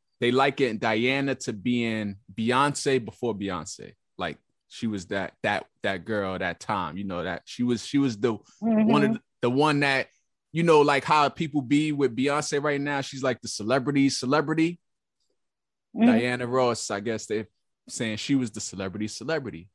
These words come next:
Speaker 1: People was like,
Speaker 2: Mm-hmm.
Speaker 1: you know, just in awe of her.
Speaker 2: Right.
Speaker 1: <clears throat> So Stephanie said, "I don't think you can compare Beyonce to Diana Ross." She said, "I consider to be, I consider Beyonce to be hip hop.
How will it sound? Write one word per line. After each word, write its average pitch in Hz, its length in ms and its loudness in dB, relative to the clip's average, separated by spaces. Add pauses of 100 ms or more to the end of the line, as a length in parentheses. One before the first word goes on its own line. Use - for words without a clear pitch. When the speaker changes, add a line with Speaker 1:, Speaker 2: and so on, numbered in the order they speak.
Speaker 1:
People 95 280 -12
was 87 160 -16
like, 87 220 -14 (300)
Speaker 2:
Mm-hmm. 208 360 -2 (180)
Speaker 1:
you 127 120 -2
know, 107 280 -4 (480)
just - 260 -12
in 101 160 -10 (140)
awe 143 360 6
of 104 100 -6
her. 87 280 -6 (1040)
Speaker 2:
Right. 185 420 4
Speaker 1:
<clears throat> - 60 -20 (140)
So 110 300 -2
Stephanie 151 400 2
said, 131 300 2
"I 131 80 6
don't 147 180 0
think 139 180 -4
you 135 80 -10
can 127 160 -4
compare 120 380 -2
Beyonce 107 540 -4
to - 80 -2
Diana 95 400 -6
Ross." 120 480 -2 (120)
She - 140 -8
said, 113 160 -4
"I 110 100 2
consider 113 400 -4
to 101 120 -4
be, 92 240 -10 (100)
I 117 80 0
consider 139 340 -2
Beyonce 113 460 -4
to 107 80 -4
be 87 180 -6
hip 120 240 -2
hop. 117 280 0